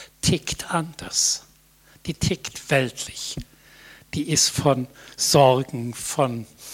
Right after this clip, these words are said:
Recht haben, von selber machen, mm,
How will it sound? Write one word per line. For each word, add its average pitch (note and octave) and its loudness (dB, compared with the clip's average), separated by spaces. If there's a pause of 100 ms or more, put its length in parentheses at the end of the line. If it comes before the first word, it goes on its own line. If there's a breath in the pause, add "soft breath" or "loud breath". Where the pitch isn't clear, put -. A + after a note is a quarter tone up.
(400 loud breath)
Recht - 2
haben, B2+ 2
von B2+ -2
selber B2+ 4
machen, A2+ -4 (720 loud breath)
mm, B2+ -4